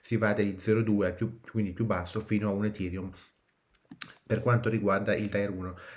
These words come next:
la polemi-, la polemica sull'utilizzo di Ethereum al posto di Shiba, qui, e questa scelta è stata dettata dal fatto che gli sviluppatori hanno detto di voler utilizzare una coin neutrale per raccogliere, eh, denaro.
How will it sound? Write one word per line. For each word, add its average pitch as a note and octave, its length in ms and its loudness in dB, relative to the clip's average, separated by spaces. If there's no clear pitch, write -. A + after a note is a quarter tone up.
la A#2 100 2
polemi-, B2 500 4
la A2+ 120 -4
polemica A2+ 500 6
sull'utilizzo A2 420 0
di G#2+ 60 4
Ethereum A2 320 2
al G#2 60 0
posto G#2+ 260 0
di A#2+ 100 2
Shiba, C3 600 4
qui, A#2 200 2
e A#2+ 160 4
questa A#2+ 320 6
scelta G#2 340 4
è - 20 4
stata G#2+ 260 4
dettata G#2+ 600 0
dal G#2+ 120 2
fatto F2+ 400 -4
che G#2+ 140 -2
gli G2 120 -2
sviluppatori G2+ 600 -2
hanno G2 80 -2
detto F#2+ 240 -4
di F#2+ 60 -6
voler G2 340 0
utilizzare G2+ 580 0
una A#2+ 340 4
coin A#2+ 320 8
neutrale G#2+ 460 2
per G#2 300 0
raccogliere, G2 840 0
eh, G2+ 160 -4
denaro. F2+ 520 0